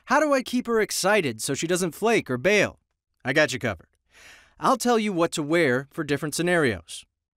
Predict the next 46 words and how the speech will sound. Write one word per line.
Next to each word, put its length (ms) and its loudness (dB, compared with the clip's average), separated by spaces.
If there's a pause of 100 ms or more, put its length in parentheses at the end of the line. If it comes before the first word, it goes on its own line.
(120)
what 160 0
questions 440 0
to 80 -4
ask 420 -8
so 360 -4
she's 340 -2
doing 260 0
all 120 2
the 80 -4
talking, 380 0 (600)
how 120 -2
to 80 0
subtly 420 0
build 360 2
a 80 2
sexual 480 -2
tension 400 -2
and 140 -6
rapport, 500 -2 (340)
when 220 2
to 80 -2
talk 220 2
about 220 2
yourself 680 -2
and 220 -4
what 160 -2
to 100 -4
say. 320 2 (800)
I'll 160 2
expose 520 0
the 120 -4
three 340 -6
best 300 0
lines 440 -2
to 100 -18
close 320 -4
the 80 -2
deal. 320 -4 (260)
I 100 -2
know 340 4
how 260 2
nerve-wracking 580 2
it 120 0
feels 300 2
to 100 -4
wonder, 360 0